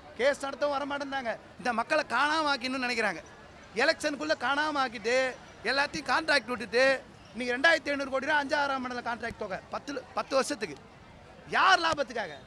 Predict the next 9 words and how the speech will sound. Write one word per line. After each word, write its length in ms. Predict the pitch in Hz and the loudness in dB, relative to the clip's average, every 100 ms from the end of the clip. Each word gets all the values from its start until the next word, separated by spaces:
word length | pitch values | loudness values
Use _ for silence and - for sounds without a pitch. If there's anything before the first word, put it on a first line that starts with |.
| - - - - - | -20 -20 -20 -18 -8
இன்னைக்கு 260 | 247 247 247 233 | -6 -4 -4 -2
நூத்தி 300 | 330 - 330 | -2 0 0
எண்பத்தாறு 380 | 311 302 269 254 | 0 2 2 2
கோடி 140 | 262 | 0
ரூபாய் 240 | 285 320 247 | 0 0 2
சாப்பாடு 340 | 302 320 294 | 0 2 0
கான்ட்ராக்ட் 460 | 262 262 240 226 160 - - | 0 0 0 0 -4 -20 2
யார் 280 | 254 359 381 | 8 8 8
லாபத்துக்காக? 640 | 359 349 311 269 233 | 6 4 0 0 0